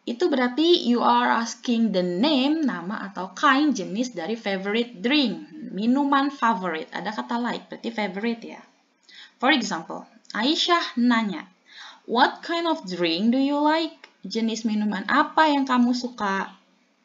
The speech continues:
Nah, kira-kira mana jawabannya? Berarti ada yang harus ada unsur like-nya. Berarti I like bir peletok. Selain ada kata like, disebutin nama minumannya. Pertanyaan berikutnya.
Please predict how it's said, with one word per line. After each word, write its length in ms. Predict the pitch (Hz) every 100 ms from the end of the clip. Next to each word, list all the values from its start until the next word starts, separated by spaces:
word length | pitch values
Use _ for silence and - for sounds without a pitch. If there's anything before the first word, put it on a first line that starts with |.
| _ _ 185
Nah, 100 | -
kira-kira 320 | - 185 254 403
mana 240 | 370 214
jawabannya? 720 | 185 175 165 160 156 - _
Berarti 320 | 170 165 339
ada 240 | - 208 233
yang 240 | 302 330
harus 320 | 240 202 269
ada 160 | 240 254
unsur 320 | 320 - 349
like-nya. 640 | 349 349 359 247 240 240 226
Berarti 640 | 175 165 165 - 277 -
I 240 | 262 233
like 400 | 185 220 330 -
bir 160 | 190 185 -
peletok. 400 | 170 - 175 - _ - - - -
Selain 480 | - 185 - 190 185
ada 240 | 185 180 175
kata 480 | 180 190 180 - - _ _ -
like, 400 | 175 196 294 -
disebutin 560 | 190 190 247 - 370
nama 320 | 277 247 220
minumannya. 640 | 226 220 208 190 175 160 - - _ _ _ _ _ _ _ _ _ _ _ _ _ - - -
Pertanyaan 480 | - 226 254 302
berikutnya. 480 | 294 269 190 185 175